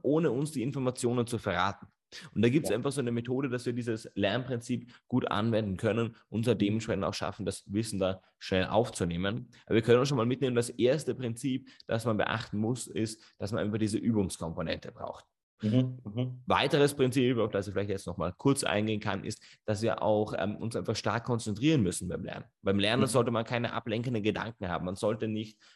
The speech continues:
Speaker 1: was weiß ich, sich nicht mit anderen Sachen beschäftigen, sondern dann auch mal wirklich eine Stunde fokussiert hinsetzen, sich nur aufs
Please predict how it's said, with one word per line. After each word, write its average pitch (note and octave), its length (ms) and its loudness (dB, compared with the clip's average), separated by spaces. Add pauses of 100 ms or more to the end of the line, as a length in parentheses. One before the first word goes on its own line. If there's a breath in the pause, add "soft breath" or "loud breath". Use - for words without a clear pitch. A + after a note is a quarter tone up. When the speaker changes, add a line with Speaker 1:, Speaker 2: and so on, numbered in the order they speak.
(120 soft breath)
Speaker 1:
was G#2 140 -2
weiß G2 80 -8
ich, A2 160 -2
sich A#2 100 0
nicht C3 100 0
mit C3 140 0
anderen A2+ 340 0
Sachen G2+ 260 -2
beschäftigen, G#2+ 520 -2
sondern A2+ 280 0
dann A2+ 120 0
auch A2+ 160 0
mal A2 160 -2
wirklich A#2 480 -6
eine G#2 100 2
Stunde D#3+ 480 4
fokussiert E3+ 640 -2
hinsetzen, B2 420 -2
sich A2 140 -6
nur B2 320 0
aufs A2 320 -2